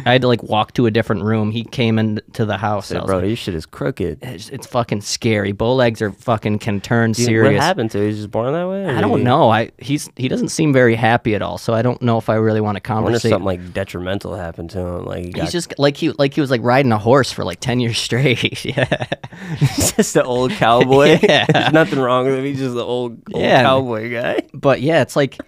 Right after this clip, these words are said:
Speaker 1: it's almost like a kneecap bending when he walks, but it's like his leg moving sideways
Speaker 2: <laughs> That
Speaker 1: the
Speaker 2: shit
Speaker 1: way it's
Speaker 2: probably
Speaker 1: not
Speaker 2: clicks.
Speaker 1: supposed to fucking move. It's so gross.
Speaker 2: <laughs> That shit
Speaker 1: Like,
Speaker 2: probably
Speaker 1: yo.
Speaker 2: clicks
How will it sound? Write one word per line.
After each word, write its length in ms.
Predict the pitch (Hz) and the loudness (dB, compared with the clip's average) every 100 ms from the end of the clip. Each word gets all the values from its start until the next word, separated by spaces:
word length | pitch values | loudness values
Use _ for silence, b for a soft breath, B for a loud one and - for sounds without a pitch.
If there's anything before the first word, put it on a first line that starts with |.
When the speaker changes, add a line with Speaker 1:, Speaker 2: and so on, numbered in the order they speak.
| _ | _
Speaker 1:
it's 180 | - - | -4 2
almost 260 | 196 226 214 | 4 4 2
like 100 | 160 | 2
a 80 | |
kneecap 540 | 131 127 151 - 170 131 | 4 4 4 4 4 4
bending 480 | 117 117 135 160 156 | 2 2 4 4 4
when 120 | 143 | 4
he 60 | 127 | 4
walks, 440 | 110 104 143 - | 4 4 4 2
but 180 | 135 127 | 0 0
it's 100 | 131 | 2
like 160 | 143 135 | 0 0
his 260 | 143 120 | 0 0
leg 300 | 123 123 135 | 0 4 4
moving 400 | 123 123 131 120 | 4 4 4 2
sideways 640 | 110 - 110 123 120 113 110 | -2 0 2 2 2 0 0
Speaker 2:
<laughs> 60 | |
That 20 | |
Speaker 1:
the 60 | 131 | 2
Speaker 2:
shit 60 | 123 | 4
Speaker 1:
way 80 | 123 | 4
it's 40 | |
Speaker 2:
probably 120 | 95 131 | 4 4
Speaker 1:
not 140 | 123 | 4
Speaker 2:
clicks. 100 | 123 | 2
Speaker 1:
supposed 320 | 120 131 - | 2 2 2
to 140 | 131 107 | -4 -4
fucking 440 | - 120 110 98 | -2 -2 -4 -6
move. 460 | 110 117 127 95 - B B B B | -4 -2 -2 -4 -10 B B B B
It's 160 | 131 - | -2 -2
so 240 | - 123 | 0 2
gross. 560 | 110 110 113 104 107 - | 0 -2 0 -2 -4 -10
Speaker 2:
<laughs> 20 | |
That 100 | 139 - | -12 -10
shit 100 | 113 | -8
Speaker 1:
Like, 120 | 104 | -6
Speaker 2:
probably 180 | 107 - | -4 -6
Speaker 1:
yo. 120 | 104 | -6
Speaker 2:
clicks 380 | 117 117 - - | -6 -6 -10 -20